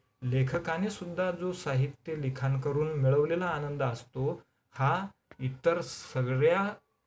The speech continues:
आनंदापेक्षा उच्च प्रतीचा आनंद असतो असं आपल्याला म्हणता येईल आणि म्हणून आल्हाद किंवा आनंद हे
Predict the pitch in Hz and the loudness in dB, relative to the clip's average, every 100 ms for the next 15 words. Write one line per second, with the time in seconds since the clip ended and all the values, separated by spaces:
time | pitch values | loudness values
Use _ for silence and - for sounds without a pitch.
0 | _ _ _ _ - 135 151 180 190 151 | _ _ _ _ -6 -2 0 2 0 0
1 | 135 - 139 123 110 139 147 - 190 160 | -4 -2 -2 -2 -4 -8 -6 -4 -2 0
2 | 131 139 135 131 117 123 123 120 113 - | -2 -2 -2 -2 -2 -2 -2 -4 -6 -8
3 | 156 202 - _ - 127 143 139 - 127 | -6 -6 -8 _ -6 -4 0 0 -2 -4
4 | 120 120 113 110 120 113 113 123 120 117 | -4 -4 -4 -6 -8 -8 -6 -4 -2 -2
5 | 113 175 156 - - _ _ _ _ 123 | 0 2 0 -2 -10 _ _ _ _ -4
6 | 123 127 170 170 180 170 160 160 165 160 | -2 2 0 0 -8 -8 -8 -10 -14 -10
7 | 170 185 - _ - 147 | -8 -8 -12 _ -6 -4